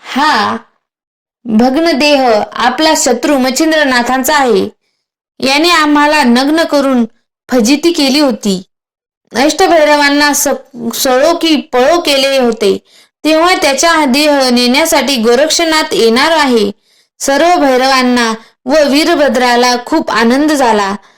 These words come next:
त्यांनी सुरक्षित ठिकाणी तो देह ठेवला. त्याच्या भोवती चौऱ्याऐंशी कोटी बहात्तर लक्ष शिवगण, कोट्यावधी यक्षिणी, चामुंडा, शंखिनी, डाकिनी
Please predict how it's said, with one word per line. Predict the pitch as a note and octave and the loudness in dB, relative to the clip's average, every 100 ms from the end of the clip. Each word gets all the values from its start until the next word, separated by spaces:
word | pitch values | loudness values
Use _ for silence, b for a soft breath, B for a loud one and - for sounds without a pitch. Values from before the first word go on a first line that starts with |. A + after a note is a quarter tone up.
| b b _ D4 | b b _ -2
त्यांनी | C#4+ E4 E4+ C#4 B3 _ - | 2 2 2 0 -2 _ -6
सुरक्षित | C#4 C#4+ D4+ D4+ F#4 D#4 | -2 0 0 0 -2 0
ठिकाणी | C#4+ C4+ C4+ C#4 | -2 0 0 -2
तो | A#3+ D4 C4+ | -2 -2 0
देह | A3+ D4 D#4+ | 0 0 0
ठेवला. | D4+ C#4 A#3+ A3+ G3+ G3+ b b b C4+ | 0 0 2 0 -2 -6 b b b -2
त्याच्या | C4+ D#4+ E4 | 0 2 2
भोवती | C#4 B3+ B3+ C#4+ | 2 2 0 -2
चौऱ्याऐंशी | A#3+ C4 C4+ C#4+ D#4+ D4+ D4 | 0 0 2 0 0 0 -2
कोटी | B3+ B3+ D4+ | 0 0 0
बहात्तर | A#3+ A#3+ C4 C4 - D4+ B3 | 0 0 -2 -4 -4 -2 0
लक्ष | B3+ C#4+ - D#4 A#3+ - B B | 0 -2 -2 0 -2 -4 B B
शिवगण, | - - D4 C4 D#4+ C4 A3+ _ _ _ _ | -4 0 2 2 0 0 -4 _ _ _ _
कोट्यावधी | C4+ C#4 C#4+ E4 D#4 C#4+ D4 A#3+ | -4 -4 -2 0 0 0 0 0
यक्षिणी, | B3 - - E4+ D#4 A3+ A3 b b - | -2 -2 -2 0 0 0 -2 b b -6
चामुंडा, | C4+ A#3+ C#4+ D#4+ D4+ A#3+ G#3+ - - | -2 0 2 0 0 0 -4 -10 -8
शंखिनी, | - D4+ D#4 D#4+ D#4 D4+ B3 A#3 _ _ _ _ _ _ _ _ _ _ - | -2 0 2 2 0 0 -2 -4 _ _ _ _ _ _ _ _ _ _ -4
डाकिनी | G#3+ B3+ D#4 D#4 E4 D4+ C4 | -2 0 0 0 0 2 0